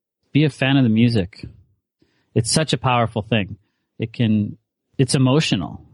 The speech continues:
That's what we're trying to convey when we make a record is, is that emotion. But, you know, a song can bring you back to your grade school days or your high school days. It can remind you of,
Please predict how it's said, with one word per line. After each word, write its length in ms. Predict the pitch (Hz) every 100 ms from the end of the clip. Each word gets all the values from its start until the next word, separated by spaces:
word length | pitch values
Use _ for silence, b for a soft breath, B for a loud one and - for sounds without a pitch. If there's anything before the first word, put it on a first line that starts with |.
| _
That's 220 | 135 135
what 120 | 135 110
we're 200 | 135 147
trying 300 | 143 131 113
to 60 |
convey 500 | 110 113 104 113 110
when 180 | 107 101
we 100 | 98
make 240 | 101 131
a 60 | 92
record 380 | 82 76 92 87
is, 220 | 87 92
is 200 | - 92
that 180 | 95 92
emotion. 580 | 92 98 113 - 87 87
But, 240 | 87 85 - _ _ _ _
you 100 | 113
know, 140 | 107 107
a 60 |
song 340 | 107 117 120 120
can 180 | 120
bring 200 | 104 110
you 80 | 110
back 280 | 107 110 110
to 140 | -
your 180 | 113 110
grade 280 | 104 98 101
school 220 | - 107
days 340 | 101 104 104 104
or 40 |
your 120 | 98
high 120 | 98
school 260 | 98 - 104
days. 420 | 98 98 101 98
It 100 | 98
can 320 | - 101 98 b b b _ -
remind 460 | 120 113 113 110
you 180 | 113 110
of, 460 | 107 107 101 -